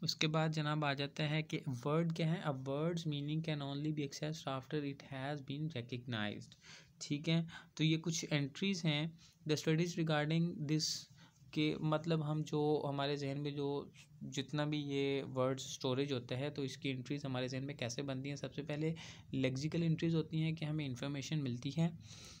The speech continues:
ठीक है, about lexical items, lexical storage, how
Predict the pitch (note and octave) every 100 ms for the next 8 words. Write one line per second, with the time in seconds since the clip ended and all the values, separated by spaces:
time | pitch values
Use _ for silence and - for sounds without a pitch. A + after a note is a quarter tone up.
0 | - - D3 D#3 D#3+ C#3+ B2+ C3+ C3+ B2+
1 | B2+ C#3 D#3 D#3 D3+ E3 E3 E3 - -
2 | - - C#3 C3+ C#3+ D#3 D#3 - D3+ D3+
3 | C3+ C#3 D3+